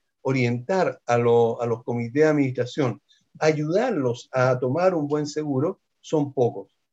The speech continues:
porque los seguros de los edificios son complejos, tienen también mucha complicación al momento de, eh, de, de denunciar un siniestro, y es por eso entonces que debemos tener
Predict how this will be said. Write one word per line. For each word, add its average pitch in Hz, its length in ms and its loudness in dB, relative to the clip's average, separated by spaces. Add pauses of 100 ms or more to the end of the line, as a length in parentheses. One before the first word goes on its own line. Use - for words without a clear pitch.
(160)
porque 110 220 -10
los 110 120 -6
seguros 185 400 -2
de 180 100 -2
los 165 180 -6
edificios 170 600 -6 (260)
son 196 200 4
complejos, 175 640 -4 (320)
tienen 185 380 4
también 123 380 2
mucha 139 680 0 (180)
complicación 123 880 -2
al 123 160 0
momento 139 720 -2 (200)
de, 123 880 0
eh, 110 80 -6
de, 107 580 0
de 110 420 -2
denunciar 120 480 4
un 175 100 -2
siniestro, 170 600 -4 (260)
y 139 120 0
es 160 80 2
por 160 160 4
eso 175 180 0
entonces 165 340 -2
que 160 380 -2
debemos 135 640 2
tener 139 460 0